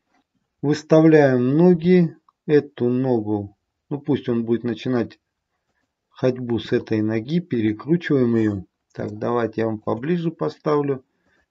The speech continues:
И вот где пальцы, косточка, мы ее тоже сгибаем побольше, так чтобы амплитуда была. Ну и ловим опять же уровень пола,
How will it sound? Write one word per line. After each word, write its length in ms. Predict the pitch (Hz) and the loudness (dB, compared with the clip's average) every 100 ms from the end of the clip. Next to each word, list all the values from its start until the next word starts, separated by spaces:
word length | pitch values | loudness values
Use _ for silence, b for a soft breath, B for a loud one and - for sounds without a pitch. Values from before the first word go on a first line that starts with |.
| - | -4
И 100 | 170 | 2
вот 180 | 175 120 | 2 2
где 180 | 117 131 | 0 0
пальцы, 500 | 131 160 151 151 120 | 2 4 4 2 -10
косточка, 640 | - 131 123 110 - 110 | -6 -6 -4 -10 -10 -6
мы 160 | 113 131 | -4 -2
ее 140 | 113 | -4
тоже 340 | - 117 107 | -4 -4 -2
сгибаем 680 | 101 104 113 139 151 120 98 - _ | -4 -6 -6 -2 0 0 -4 -10 _
побольше, 560 | - 110 110 113 - - | -6 -6 -2 -4 -4 -8
так 200 | 107 104 | -12 -14
чтобы 440 | - 107 110 107 _ _ _ _ _ _ | -12 -6 -4 -6 _ _ _ _ _ _
амплитуда 760 | 123 123 120 123 127 131 123 113 | -6 -6 -4 -4 -4 -4 -2 -2
была. 480 | 110 113 113 113 - _ _ _ _ | -2 -2 0 -2 -10 _ _ _ _
Ну 140 | 165 196 | -2 0
и 120 | 165 | 2
ловим 480 | 135 147 160 139 120 | 2 4 4 4 0
опять 320 | 110 139 135 | 0 -2 0
же 120 | 127 | 2
уровень 500 | 120 143 139 135 127 | 2 2 2 0 -4
пола, 520 | 131 127 117 104 107 | -4 -2 0 0 -4